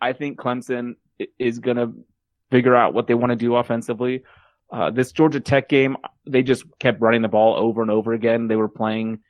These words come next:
it looked like they were coaching scared and not asking D J to do anything other than lower his shoulder for three yards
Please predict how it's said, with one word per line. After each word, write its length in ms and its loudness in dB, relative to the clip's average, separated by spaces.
it 140 2
looked 220 4
like 240 0
they 100 4
were 100 2
coaching 420 -2
scared 520 0
and 120 0
not 160 2
asking 380 -2
D 120 2
J 140 4
to 60 0
do 180 0
anything 420 0
other 160 0
than 160 -2
lower 240 4
his 100 0
shoulder 320 -2
for 140 -4
three 240 -4
yards 420 0